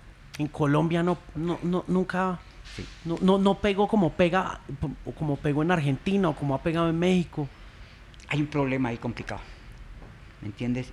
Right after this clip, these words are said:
Speaker 2: Y es una cosa que me van a cascar y me va-, la música folclórica es muy complicado que trascienda.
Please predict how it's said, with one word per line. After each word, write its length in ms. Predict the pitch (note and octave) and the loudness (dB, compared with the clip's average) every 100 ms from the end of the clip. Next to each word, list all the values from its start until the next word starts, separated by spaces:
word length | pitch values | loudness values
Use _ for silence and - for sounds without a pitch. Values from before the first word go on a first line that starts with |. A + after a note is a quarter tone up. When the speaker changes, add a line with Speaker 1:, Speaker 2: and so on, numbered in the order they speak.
| B2+ | -6
Speaker 2:
Y 140 | A#2+ | -4
es 220 | B2 - - - - - - - - A2 | -4 -6 -16 -20 -20 -18 -18 -18 -12 -6
una 160 | A2+ | -6
cosa 240 | - A#2 A#2 | -6 -8 -8
que 160 | A2+ | -8
me 100 | G2+ | -6
van 180 | G2 G#2+ | -6 -6
a 80 | G#2+ | -6
cascar 520 | - F#2 - G2 G#2 | -10 -14 -10 -8 -8
y 40 | F2+ | -10
me 100 | - | -12
va-, 120 | - - - - - - - - - - - - - - - - | -14 -18 -18 -18 -18 -20 -20 -20 -20 -20 -20 -20 -20 -20 -18 -8
la 100 | A2+ | -2
música 380 | D3 C#3+ C#3+ A2 | 0 -2 -6 -6
folclórica 560 | G#2 - A#2+ B2 B2 | -6 -6 -6 -4 -4
es 60 | A2 | -6
muy 120 | A2+ | -6
complicado 540 | - G#2 - - A2 - | -8 -10 -12 -10 -10 -10
que 100 | G3+ | -10
trascienda. 500 | G2+ - - G#2+ | -10 -10 -10 -14